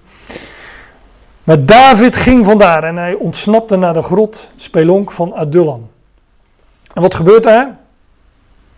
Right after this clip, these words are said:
Nou, hetzelfde als bij Jefta. Allerlei lichtzinnige mannen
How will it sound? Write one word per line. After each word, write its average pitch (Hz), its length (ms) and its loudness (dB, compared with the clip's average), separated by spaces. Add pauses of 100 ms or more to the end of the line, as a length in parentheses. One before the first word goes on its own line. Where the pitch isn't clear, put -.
(440)
Nou, 151 160 -6
hetzelfde 160 300 -2
als 143 120 -6
bij 147 140 -6
Jefta. 175 340 -4
Allerlei 165 480 -2
lichtzinnige 175 560 -8
mannen 185 500 -4